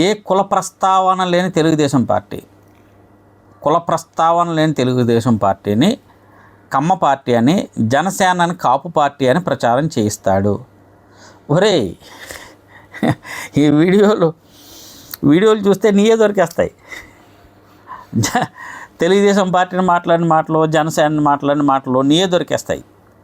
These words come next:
నీ మాటలే నీకే, నీ, నీకే పెడతాను నేను. నేను పెట్టకపోయినా ఎవరో ఒకరు పెడతారు. వేస్ట్ ఫెలో, నువ్వే భయంకరమైన మాటలు మాట్లాడావు తెలుగుదేశాన్ని, నువ్వే భయంకరమైన మాటలు మాట్లాడావు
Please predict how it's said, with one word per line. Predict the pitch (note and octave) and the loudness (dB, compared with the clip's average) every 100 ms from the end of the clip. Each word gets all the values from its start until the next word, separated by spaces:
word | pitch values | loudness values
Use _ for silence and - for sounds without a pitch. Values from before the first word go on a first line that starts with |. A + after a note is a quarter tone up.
| _ _ _ - B2+ | _ _ _ 0 2
నీ | F3 | 2
మాటలే | F#3 F#3 E3+ D3 | 2 0 0 0
నీకే, | E3 F#3 | 0 0
నీ, | E3 E3+ F#3+ | 2 2 2
నీకే | F3+ E3+ D#3+ | 0 0 0
పెడతాను | C#3+ C#3 B2+ G2 - | 0 -2 -4 -6 -2
నేను. | C3 D3 D#3 C3 A#2+ | 2 2 0 0 0
నేను | C3+ D3 | 2 0
పెట్టకపోయినా | D#3+ E3 F#3+ E3 | -2 -2 0 0
ఎవరో | D#3 | 0
ఒకరు | D3+ C3+ | 0 -2
పెడతారు. | A2+ A2+ - - _ _ _ - - - - _ _ _ _ _ - | 0 -2 -2 -8 _ _ _ -20 -20 -20 -20 _ _ _ _ _ -2
వేస్ట్ | D3+ E3 - | -2 -2 -2
ఫెలో, | E3 A2+ - _ _ _ _ - | 0 0 -4 _ _ _ _ 0
నువ్వే | D3 E3 G3+ E3 E3 F#3 - A2+ | 2 4 2 2 0 -2 -6 -4
భయంకరమైన | D3+ F#3+ F3+ F#3 F3+ E3+ | -2 -2 -2 0 0 0
మాటలు | D#3+ D3+ C#3+ | 0 0 -2
మాట్లాడావు | C3+ C3 B2+ B2+ | -2 -2 -2 0
తెలుగుదేశాన్ని, | B2 B2+ B2 - G2 F#2+ - _ _ _ _ - - - - C3 | 0 2 2 0 0 -2 -6 _ _ _ _ -20 -20 -12 0 2
నువ్వే | D#3+ A3+ F#3 | 4 2 2
భయంకరమైన | F#3 G3 G3 F#3+ F#3 E3+ | 0 0 0 0 0 0
మాటలు | E3 D#3 D3+ | 0 0 -2
మాట్లాడావు | C#3+ C#3+ C3 A#2+ | 0 0 0 0